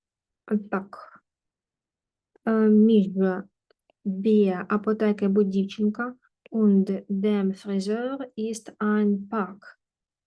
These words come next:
Im Park gibt es einen Kinderspielplatz. е, є, е, майданчик ігровий для, для діток. Auf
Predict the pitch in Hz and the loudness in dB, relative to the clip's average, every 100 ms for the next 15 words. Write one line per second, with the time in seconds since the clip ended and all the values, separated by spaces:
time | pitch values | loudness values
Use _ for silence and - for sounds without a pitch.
0 | - 233 226 208 190 180 180 175 202 _ | -6 -2 2 4 4 2 -2 -4 -8 _
1 | - 214 226 285 - - 247 220 214 220 | -2 0 0 -2 -6 -8 -6 -4 -6 -4
2 | 233 233 214 220 226 247 233 - 208 196 | -2 0 0 0 -2 -2 -4 -2 -2 -2
3 | 202 190 170 - - - - _ _ _ | -4 -8 -10 -12 -14 -16 -18 _ _ _
4 | - 220 202 202 202 196 214 208 190 - | -8 -2 0 2 2 2 4 4 2 0
5 | 190 185 185 180 - - 202 202 214 202 | -2 -4 -6 -10 -10 -12 -12 -12 -6 0
6 | 208 202 196 185 196 214 - 220 254 247 | 2 2 0 -4 -8 -12 -8 -6 -4 -2
7 | 262 233 - 220 247 240 277 285 - _ | -2 -2 -4 -4 -4 -4 -4 -6 -8 _
8 | - _ - 220 214 202 190 | -20 _ -8 -2 0 0 -2